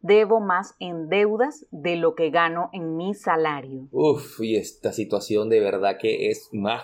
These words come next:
Speaker 2: común de lo que uno cree, ¿verdad? Estoy
Speaker 1: Sí.
Speaker 2: seguro de que muchos de los que nos están escuchando acá, eh, empatizarían con este, esta premisa, ¿no? O sea, por supuesto. Y es una situación, Maru, que a veces estando allí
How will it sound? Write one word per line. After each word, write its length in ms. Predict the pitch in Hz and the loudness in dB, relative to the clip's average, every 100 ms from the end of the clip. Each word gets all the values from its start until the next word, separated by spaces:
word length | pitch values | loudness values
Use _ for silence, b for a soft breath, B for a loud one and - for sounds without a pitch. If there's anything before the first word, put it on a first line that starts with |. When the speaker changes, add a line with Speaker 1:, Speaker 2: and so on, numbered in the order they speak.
| - | -6
Speaker 2:
común 340 | 120 117 131 117 | -4 0 0 2
de 80 | 107 | 2
lo 120 | 104 | 2
que 80 | 113 | 0
uno 140 | 107 | 0
cree, 180 | 127 107 | 2 2
¿verdad? 360 | 98 127 117 B B B B | 2 2 0 B B B B
Estoy 180 | _ 117 | _ -4
Speaker 1:
Sí. 60 | 120 | 0
Speaker 2:
seguro 480 | 123 131 131 131 | 2 4 4 4
de 20 | 131 | 4
que 160 | 107 | 0
muchos 540 | 113 139 190 180 180 170 | 0 2 2 2 0 2
de 60 | |
los 80 | 147 | 2
que 80 | 107 | 0
nos 80 | 107 | -2
están 140 | 143 | -2
escuchando 400 | 151 117 131 135 | 0 -2 0 0
acá, 460 | 143 147 151 165 170 - | 0 0 2 0 -2 0
eh, 480 | 113 101 98 - - | 0 2 0 -6 -4
empatizarían 720 | 113 104 104 110 95 92 107 | -4 -2 -4 -4 -2 0 0
con 160 | 127 117 | 0 0
este, 300 | 120 127 110 104 | 0 2 0 0
esta 160 | 107 | -4
premisa, 420 | - - 135 - 107 | -4 -2 -2 -2 -2
¿no? 120 | 233 | -4
O 40 | |
sea, 220 | - 110 - | -2 -2 -2
por 120 | 95 | -6
supuesto. 540 | 92 127 147 - 90 b b b b b - | -2 0 0 -4 -12 b b b b b -2
Y 320 | 202 214 226 | 0 2 2
es 60 | |
una 180 | 285 349 | 2 0
situación, 680 | 330 156 - 160 139 131 131 | 0 -2 0 2 4 2 0
Maru, 300 | 131 127 120 | 0 0 0
que 120 | 139 | 0
a 60 | 143 | 2
veces 320 | 156 160 196 | 2 0 -2
estando 400 | 139 135 135 139 | -2 -2 -2 0
allí 480 | 147 143 120 117 | 0 0 -2 -2